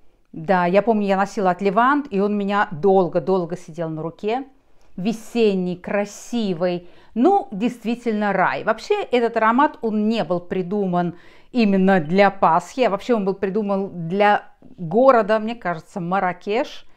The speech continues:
И там вообще другая религия. Но мы сейчас не про это,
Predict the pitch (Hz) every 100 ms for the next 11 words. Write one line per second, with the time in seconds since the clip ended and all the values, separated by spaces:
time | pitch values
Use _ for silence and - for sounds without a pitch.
0 | - - 185 196 175 262 240 254 247 247
1 | 254 247 220 247 254 254 - _ _ _
2 | _ 202 262 262 262 - 220 208 - 214
3 | 226 294 269 220 196 185 185 - 302